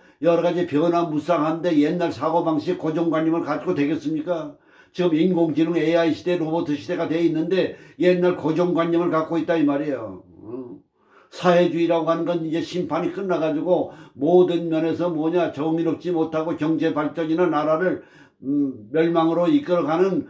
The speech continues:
그런 것이 완전히 돼 있는데도 아직까지도 그런 나라가 있다 이 말씀이에요.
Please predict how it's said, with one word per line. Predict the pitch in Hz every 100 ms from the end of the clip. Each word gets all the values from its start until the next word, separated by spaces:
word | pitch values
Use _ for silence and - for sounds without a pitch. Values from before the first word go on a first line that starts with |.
| _
그런 | - 180 165
것이 | 165 147 185 160 -
완전히 | 135 160 170 151
돼 | 165
있는데도 | 156 165 160 156 220 - - -
아직까지도 | - 180 185 208 202 190 170 -
그런 | 196 220
나라가 | 214 214 208
있다 | 175 190
이 | 180
말씀이에요. | 139 127 123 117 104 92 87